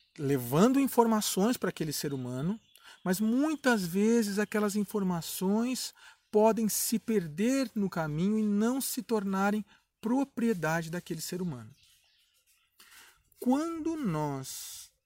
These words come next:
organizamos as coisas diariamente, de forma que todos os conteúdos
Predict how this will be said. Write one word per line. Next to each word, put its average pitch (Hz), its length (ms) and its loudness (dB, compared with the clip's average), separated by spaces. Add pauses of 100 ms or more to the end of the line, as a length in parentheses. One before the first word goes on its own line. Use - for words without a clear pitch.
(340)
organizamos 196 840 2
as 247 180 -2
coisas 127 600 -2 (340)
diariamente, 180 1800 0 (960)
de 175 160 0
forma 220 560 2 (220)
que 143 340 0 (720)
todos 254 500 2
os 240 120 -4
conteúdos 214 800 -4